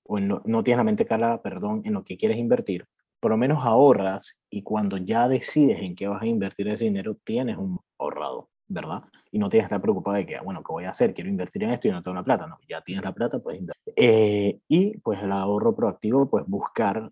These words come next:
algo que te guste, que te llame la atención, que tú consideras que puedes tener, eh, algún tipo de retorno, ya sea rápido, a mediano o a largo plazo.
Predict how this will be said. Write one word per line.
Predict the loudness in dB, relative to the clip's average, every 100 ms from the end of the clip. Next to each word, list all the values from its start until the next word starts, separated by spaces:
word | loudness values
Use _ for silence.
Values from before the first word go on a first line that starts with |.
| _
algo | -2 2 4 4
que | 4
te | 0
guste, | 0 -2 -2 -6
que | -6
te | -8
llame | -6 -2
la |
atención, | -2 -2 -4 -2 -2 -4 _ _ _
que | 0
tú | 0
consideras | -2 -2 2 2 2
que | -2
puedes | -2 -6 -4
tener, | -4 -4 -8 _ _ _ 2
eh, | 4 4 2
algún | -2 0 0 0
tipo | 2 4 4
de | 2 -2 -6 _
retorno, | -4 2 2 6 6 6 -2 -2 _
ya | -6 -6 -2
sea | -2 -2 -2 -6
rápido, | -4 -4 0 2 4
a |
mediano | 2 -2 -2 -2 -4 -6
o | -6 -6 -6
a | -8
largo | -6 -8 -8
plazo. | 0 0 0